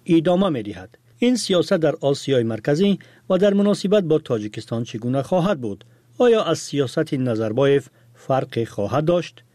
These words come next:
سیاستشناس مستقل پرویز ملاجانوف می‌گوید تا قیو بیش از هر زمان دیگر برای فاصله گرفتن از روسیه تلاش خواهد کرد، زیرا نزدیکی با این کشور به فضای سرمایه گذاری و افکار عمومی در داخل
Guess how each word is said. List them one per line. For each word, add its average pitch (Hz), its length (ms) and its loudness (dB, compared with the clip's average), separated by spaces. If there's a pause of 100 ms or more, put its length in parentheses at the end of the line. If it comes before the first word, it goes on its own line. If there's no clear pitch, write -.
(360)
سیاستشناس 226 800 0
مستقل 180 460 0
پرویز 147 380 2
ملاجانوف 135 540 0
می‌گوید 156 480 2 (280)
تا 220 160 4
قیو 214 360 2
بیش 180 260 0
از 143 160 -4
هر 143 140 -6
زمان 131 380 -2
دیگر 160 400 0 (300)
برای 214 320 4
فاصله 160 460 0
گرفتن 139 520 -4
از 135 180 0
روسیه 127 500 0 (260)
تلاش 113 400 -2
خواهد 156 400 0
کرد، 104 320 -6 (220)
زیرا 226 280 4
نزدیکی 160 440 -2
با 131 240 -2
این 143 160 -2
کشور 160 460 -2 (320)
به 185 120 2
فضای 208 420 2
سرمایه 139 480 0
گذاری 127 520 2 (220)
و 165 60 -2
افکار 180 440 0 (120)
عمومی 190 320 2
در 139 160 0
داخل 117 460 -4